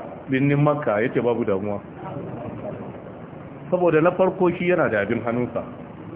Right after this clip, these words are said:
Na biyu bai rike abin hannunsa ba ya yi isani. Ko talakawan da yake kyautata musu aka ce za a taɓa ki ba za su bari a taɓa ki ba. To kai da kake da abin hannunka mai kai?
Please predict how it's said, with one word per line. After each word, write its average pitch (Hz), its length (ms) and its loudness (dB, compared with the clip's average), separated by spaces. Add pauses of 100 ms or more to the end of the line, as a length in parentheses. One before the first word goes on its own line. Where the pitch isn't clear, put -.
(280)
Na 151 160 4
biyu 208 260 4
bai 170 220 4
rike 175 180 2
abin 143 280 2
hannunsa 151 340 2
ba 117 160 2
ya 117 80 2
yi 120 180 -4
isani. 110 380 0 (720)
Ko 226 240 8
talakawan 208 580 4
da 170 60 2
yake 156 280 -2
kyautata 151 380 -2
musu 147 320 0
aka 147 220 -2
ce 131 140 -2
za 139 100 0 (100)
a - 100 -4
taɓa 135 220 -2
ki 120 160 -8
ba 120 40 -4 (120)
za 123 60 -6
su 120 100 -8
bari 110 160 -2
a 104 80 -6
taɓa 104 240 -6
ki - 120 -10
ba. - 120 -8 (800)
To 135 80 -2
kai 185 160 0
da 185 80 0
kake 165 280 0
da 135 120 0
abin 139 200 0
hannunka 151 280 0
mai 110 160 -4
kai? 113 180 -4